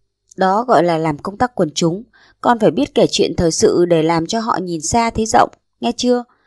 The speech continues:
Phải làm cho họ không còn bị giam hãm như trước đây, nghe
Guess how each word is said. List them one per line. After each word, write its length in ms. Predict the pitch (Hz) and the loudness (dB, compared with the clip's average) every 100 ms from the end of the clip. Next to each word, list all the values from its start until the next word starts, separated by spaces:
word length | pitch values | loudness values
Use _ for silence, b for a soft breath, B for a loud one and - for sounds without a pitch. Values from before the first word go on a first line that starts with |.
| _ | _
Phải 120 | - | 0
làm 200 | 220 208 | 2 2
cho 160 | 202 247 | 2 -2
họ 220 | 240 - | 2 2
không 240 | - 269 262 | 2 -6 -4
còn 160 | 233 | -4
bị 160 | 185 - | -2 -2
giam 240 | 233 233 | 0 0
hãm 280 | 233 - 269 | -2 -2 -2
như 80 | 254 | -4
trước 220 | - 254 | -4 -2
đây, 340 | 240 233 226 _ _ _ _ _ | 0 0 -4 _ _ _ _ _
nghe 100 | 214 | -4